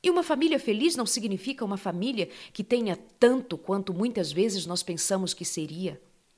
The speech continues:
As pessoas estão pobres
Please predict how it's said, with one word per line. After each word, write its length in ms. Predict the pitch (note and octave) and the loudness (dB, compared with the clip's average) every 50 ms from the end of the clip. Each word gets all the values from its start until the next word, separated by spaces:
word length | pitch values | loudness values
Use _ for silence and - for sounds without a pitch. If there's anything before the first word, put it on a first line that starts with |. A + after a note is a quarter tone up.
| _ _ _ _ _ _ _ _ _ _ _ _ _ _ _ _ _ _ _ _ _ _ _ _ _ _ _ _ _ _ _ _ _ _ _ _ _ _ _ _ _ _ _ _ _ _ _ _ _ _ _ _ _ _ _ _ _ _ _ _ | _ _ _ _ _ _ _ _ _ _ _ _ _ _ _ _ _ _ _ _ _ _ _ _ _ _ _ _ _ _ _ _ _ _ _ _ _ _ _ _ _ _ _ _ _ _ _ _ _ _ _ _ _ _ _ _ _ _ _ _
As 120 | - - - | -6 -4 -2
pessoas 380 | - A#3 - - C#4 C4 G3+ | 0 2 2 2 2 2 2
estão 260 | A3+ - - A3 G3 F3+ | 2 0 0 0 -2 -2
pobres 680 | - - - G3 G3 A3 A3+ F#3 E3+ D#3 D3 - - | -4 0 4 6 6 8 6 4 0 -2 -2 -2 -2